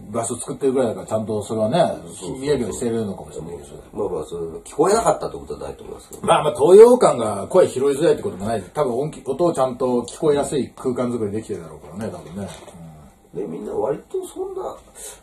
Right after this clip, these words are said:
Speaker 2: なんすかね。なんかあれを
Speaker 1: 鬼満席でしょ？
Speaker 2: 鬼満席です。
Speaker 1: 客層どんな感じ？
Speaker 2: 客層やっぱ、
Speaker 1: そのビートたけし単独ライブに来るお客さん。
Speaker 2: あー、そうですね。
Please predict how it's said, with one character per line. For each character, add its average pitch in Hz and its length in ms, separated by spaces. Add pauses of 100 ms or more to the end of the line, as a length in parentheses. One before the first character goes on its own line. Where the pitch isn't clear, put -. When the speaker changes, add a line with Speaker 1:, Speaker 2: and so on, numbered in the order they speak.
(120)
Speaker 2:
な 127 80
ん 113 60
す - 80
か - 120
ね。 87 220 (1080)
な 135 100
ん - 60
か 135 80
あ 147 120
れ 185 160
を 170 140
Speaker 1:
鬼 165 180
満 180 220
席 - 160
で - 100
し - 60
ょ？ - 200 (280)
Speaker 2:
鬼 117 220
満 117 200
席 - 280
で - 100
す。 - 160 (160)
Speaker 1:
客 - 260
層 202 160
ど 175 120
ん - 20
な 160 60
感 139 160 (1000)
じ？ - 60
Speaker 2:
客 131 180
層 214 320
や 208 100
っ - 20
ぱ、 - 180
Speaker 1:
そ 190 100
の 175 100
ビ 220 260
ー - 20
ト 180 120
た 151 120
け 143 100
し - 140
単 151 160
独 151 180
ラ 156 120
イ 147 40
ブ 131 120
に 117 80
来 - 100
る 131 180 (120)
お 113 100
客 127 140
さ 139 60
ん。 156 40
Speaker 2:
あ 165 400
ー、 - 20
そ 156 200
う - 20
で 143 80
す - 100
ね。 - 200